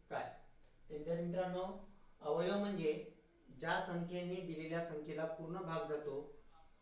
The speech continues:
त्या संख्येला त्या संख्येचे अवयव किंवा विभाजक असे आपण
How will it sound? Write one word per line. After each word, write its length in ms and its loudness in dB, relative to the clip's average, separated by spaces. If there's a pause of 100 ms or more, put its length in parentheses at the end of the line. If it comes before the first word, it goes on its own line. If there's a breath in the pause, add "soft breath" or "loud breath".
(420)
त्या 160 2
संख्येला 460 0
त्या 180 0
संख्येचे 720 -2
अवयव 320 4
किंवा 300 0
विभाजक 480 -4
असे 180 -6
आपण 260 -8